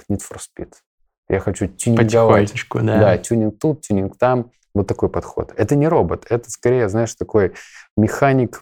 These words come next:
Speaker 1: м, с интересом.
Speaker 2: Я
Speaker 1: Он
Speaker 2: думаю,
Speaker 1: измазан мазутом, у него такая бандана, он залазит под капот, начинает там фишки какие-то добавлять.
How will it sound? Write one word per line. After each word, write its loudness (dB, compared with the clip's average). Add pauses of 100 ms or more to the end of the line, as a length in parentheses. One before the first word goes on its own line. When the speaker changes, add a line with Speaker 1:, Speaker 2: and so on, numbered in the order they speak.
(120)
Speaker 1:
м, 0 (960)
с -10
интересом. -2 (300)
Speaker 2:
Я 4
Speaker 1:
Он 8
Speaker 2:
думаю, 4
Speaker 1:
измазан 2
мазутом, -2
у -2
него 0
такая -6
бандана, 0 (500)
он 0
залазит 0
под -8
капот, -2
начинает -6
там -8
фишки -10
какие-то -16
добавлять. -4